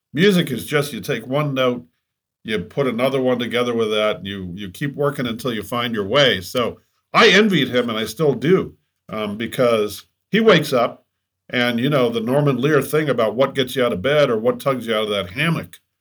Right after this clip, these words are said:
for him, it's music. He gets up and he plays for hours or he listens for hours. And here's a nice little, um, full circle story.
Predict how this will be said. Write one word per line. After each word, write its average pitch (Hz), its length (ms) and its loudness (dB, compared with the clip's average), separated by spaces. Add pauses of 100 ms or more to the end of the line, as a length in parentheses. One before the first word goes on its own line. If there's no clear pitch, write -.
(340)
for 139 100 4
him, 202 180 6
it's - 160 0
music. 120 380 2
He 139 100 -6
gets 147 280 0
up 139 160 2
and 113 100 -4
he 104 60 -4
plays 143 420 0
for 135 180 -2
hours 131 360 0
or 107 80 0
he 104 60 0
listens 143 360 -6
for 104 160 -6
hours. 117 260 -4
And 110 220 -8 (320)
here's 220 380 6
a 139 80 4
nice 135 500 2
little, 123 480 0 (480)
um, 98 380 -2
full 147 240 2
circle 131 420 -2
story. 104 560 -4